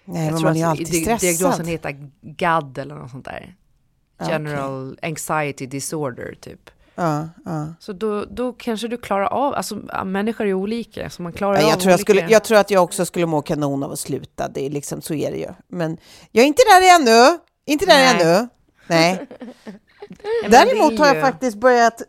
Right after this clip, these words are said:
Speaker 2: eh, eh, med den enormt töntiga grejen att vejpa.
Speaker 1: Oh,
Speaker 2: Eh,
Speaker 1: gud vad roligt!
Speaker 2: Är duktiga.
Speaker 1: Va, alltså,
Speaker 2: Istället
Speaker 1: sparar
Speaker 2: för
Speaker 1: du
Speaker 2: att
Speaker 1: på
Speaker 2: röka
Speaker 1: den
Speaker 2: cigg-cigg.
Speaker 1: karamellen? Vad fan?
Speaker 2: Ja. Nej, men alltså, det, det går jättebra.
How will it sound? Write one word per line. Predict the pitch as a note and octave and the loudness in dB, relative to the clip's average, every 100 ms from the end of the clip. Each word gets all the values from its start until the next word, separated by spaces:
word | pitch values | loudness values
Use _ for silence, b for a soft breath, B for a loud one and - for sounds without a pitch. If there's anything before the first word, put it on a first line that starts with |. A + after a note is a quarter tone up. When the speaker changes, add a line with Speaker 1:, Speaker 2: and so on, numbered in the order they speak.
| - | -8
Speaker 2:
eh, | A#3 A3 G#3+ - A#3 | -2 0 0 -4 -6
eh, | A3 G#3+ | -6 -2
med | A#3 A3+ | 0 0
den | A3+ | 0
enormt | B3+ C4 E4+ G#4 D4 - | 0 2 2 0 -2 -2
töntiga | D4+ B3 G#3 G#3+ | 0 0 0 -4
grejen | G3 F#3 E3+ E3 - | 0 2 2 0 -2
att | F3+ G3 | -6 -4
vejpa. | G3 D#4+ F3 - - A#4 F#3+ G3+ _ _ _ _ _ _ | -2 0 0 -2 0 0 0 -6 _ _ _ _ _ _
Speaker 1:
Oh, | C4 A#4 D5+ A4+ A#3+ F3 G#3+ | 0 2 4 4 2 2 0
Speaker 2:
Eh, | G3 | 0
Speaker 1:
gud | F#3 B4+ B4+ C#4+ | 0 0 -2 0
vad | D4+ | 2
roligt! | C#4+ B3 A3 F3+ D3+ _ - _ _ _ - | 2 -4 -4 -6 -8 _ -20 _ _ _ -4
Speaker 2:
Är | G3+ | -4
duktiga. | A#3+ D#4+ C4+ | 0 0 2
Speaker 1:
Va, | C4 - | 2 2
alltså, | D#4+ - | -2 -6
Speaker 2:
Istället | - D#4 | -6 -4
Speaker 1:
sparar | - D#4+ G4 | 4 6 8
Speaker 2:
för | A#3+ | 6
Speaker 1:
du | C#4+ | 4
Speaker 2:
att | |
Speaker 1:
på | |
Speaker 2:
röka | A3+ | 4
Speaker 1:
den | A#3 | 2
Speaker 2:
cigg-cigg. | B3 G#3+ F#3+ | 2 4 4
Speaker 1:
karamellen? | G3+ D#4+ A#3+ - | 4 0 -2 -8
Vad | - - | -12 -12
fan? | - G#4 F#4+ - - - F#3 b b b b | -6 -4 -4 -10 -14 -16 -18 b b b b
Speaker 2:
Ja. | - A3 G#3+ G4+ - b b b b b b b | 0 2 2 -2 -10 b b b b b b b
Nej, | D#4+ | -2
men | D#4+ D#4+ | 2 2
alltså, | D#4+ D#4+ D4+ | 2 0 -2
det, | C#4 C#4+ C#4 | 0 0 0
det | A3+ A#3+ | 0 -4
går | F#3+ G#3+ | 0 0
jättebra. | D4 - _ D#3+ F3 A4+ - | 0 -4 _ -6 0 0 -2